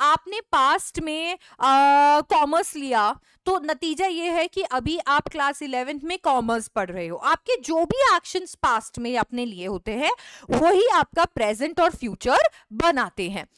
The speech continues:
तो इसीलिए उन्होंने कहा कि मैं जाकर इन हिस्ट्री बुक्स को ब्राउज करना चाहता हूँ, देखना चाहता हूँ, ये जानने के लिए कि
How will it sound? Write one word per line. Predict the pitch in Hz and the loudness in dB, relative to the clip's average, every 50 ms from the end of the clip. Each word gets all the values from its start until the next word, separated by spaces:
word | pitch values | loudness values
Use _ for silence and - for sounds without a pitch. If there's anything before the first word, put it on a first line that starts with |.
| _ _ _ - | _ _ _ -2
तो | 403 | -2
इसीलिए | 370 - 302 320 - - 440 571 605 587 523 466 392 | -2 -2 -4 -4 -2 -2 -2 -2 0 2 2 2 4
उन्होंने | 285 254 240 226 226 220 | 2 2 0 0 -2 -2
कहा | 220 202 180 185 190 190 254 392 480 - - _ - | -4 -6 -6 -4 0 0 0 0 0 -4 -10 _ -2
कि | - 480 | 0 0
मैं | 466 494 453 269 | 0 0 -2 0
जाकर | 254 240 226 254 - - 415 | 2 2 2 2 2 0 0
इन | 453 508 494 415 302 | 0 0 0 0 -2
हिस्ट्री | 311 254 - - - 370 427 | -4 -4 -4 -4 -2 -2 -2
बुक्स | 403 277 311 285 - - | 0 -2 -4 -6 -8 -6
को | - 403 415 | -2 -2 -2
ब्राउज | 269 202 202 202 202 233 277 381 - | -2 0 0 0 2 2 0 0 -4
करना | - - 311 247 240 240 254 | -6 -6 -6 -6 -4 -6 -6
चाहता | 254 - 262 226 196 - 262 | -6 -4 -4 -6 -4 -4 -4
हूँ, | 277 330 415 349 | -4 -4 -6 -8
देखना | 233 202 240 294 330 - - 392 381 370 | -8 -6 -6 -6 -6 -6 -6 -4 -4 -4
चाहता | 302 - 254 208 208 - - 190 | -4 -4 -4 -6 -6 -6 -4 -4
हूँ, | 214 254 427 440 - - - - - | -2 -2 -2 -2 -4 -10 -18 -12 -6
ये | 214 247 349 523 539 330 | 0 2 4 4 4 2
जानने | 277 302 254 214 202 202 202 185 | 0 0 0 0 -2 -8 -12 -14
के | - 185 | -14 -16
लिए | 165 - - 240 320 440 - - - _ _ | -16 -10 -6 -4 -4 -4 -4 -8 -16 _ _
कि | - | -2